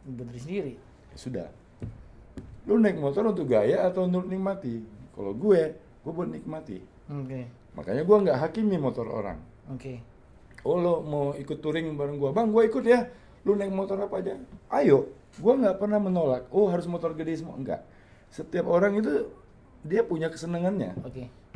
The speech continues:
Speaker 2: Yang gue nikmati adalah, yang gue hormati,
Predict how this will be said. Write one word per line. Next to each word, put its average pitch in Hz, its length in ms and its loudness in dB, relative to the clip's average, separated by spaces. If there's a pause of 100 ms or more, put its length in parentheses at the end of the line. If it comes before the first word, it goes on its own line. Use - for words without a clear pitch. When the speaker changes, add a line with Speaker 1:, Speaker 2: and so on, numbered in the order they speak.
(380)
Speaker 2:
Yang 143 280 2 (120)
gue 123 240 4
nikmati 117 400 -2
adalah, 139 480 0 (640)
yang 123 280 -2
gue 120 200 -2 (180)
hormati, 117 560 -4